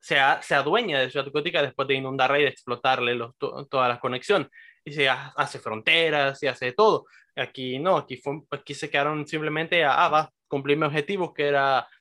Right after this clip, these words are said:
desenmascarar la verdad de Ciudad Gótica, de lo podrida que está, pues me voy". Así, así fue. En, así que, ¿cómo vamos a pasar de algo, de alguien que quiere causar catástrofes, que alguien que es un,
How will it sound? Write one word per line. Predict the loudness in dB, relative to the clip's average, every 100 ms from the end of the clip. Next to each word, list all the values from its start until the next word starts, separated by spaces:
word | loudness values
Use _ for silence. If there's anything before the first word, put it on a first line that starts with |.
| -6
desenmascarar | -4 -2 -2 -2 -2 0 2 2 0
la | -4
verdad | -2 0 0
de | -2
Ciudad | -4 -4 -2
Gótica, | 2 0 0 -2 0
de | 0
lo | -4
podrida | -4 0 0 0
que | -4
está, | 0 0 0 _ _
pues | -8 -8 _ -6
me | 0
voy". | 4 2 0 _ _ _ -14
Así, | -6 -6 -4 -2
así | -2 -2
fue. | 0 2 2 -4 _ _ _ -4
En, | -2 -2 -6 _ _ -4
así | -4 -2 -2
que, | 0 -2 -4 -8
¿cómo | -2 0
vamos | 0 -2 -6
a |
pasar | -6 -4 -2 -2
de | 0 2
algo, | 2 0 -2 -4 _ _ _
de | 0
alguien | 2 0 -8
que | -10
quiere | -4 -2 -2
causar | -4 0 0 0
catástrofes, | -4 0 2 2 -2 -8 -10 -4
que | 0
alguien | 0 0
que | 0 0
es | 0 -2
un, | -4 -4 -6 -10